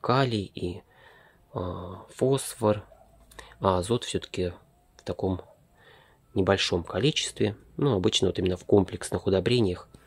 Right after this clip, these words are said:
всё очень хорошо сочетается.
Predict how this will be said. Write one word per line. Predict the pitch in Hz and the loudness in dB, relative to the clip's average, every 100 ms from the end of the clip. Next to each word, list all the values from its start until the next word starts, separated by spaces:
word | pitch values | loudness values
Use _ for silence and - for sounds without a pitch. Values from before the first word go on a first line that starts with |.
| - - - - | -20 -20 -20 -18
всё | - 101 | -2 2
очень | 98 - | 2 -2
хорошо | 90 92 90 - 98 - - | -6 -6 -6 -2 -2 -2 -14
сочетается. | - - - 90 87 - - | -10 -8 -2 -2 -2 -8 -12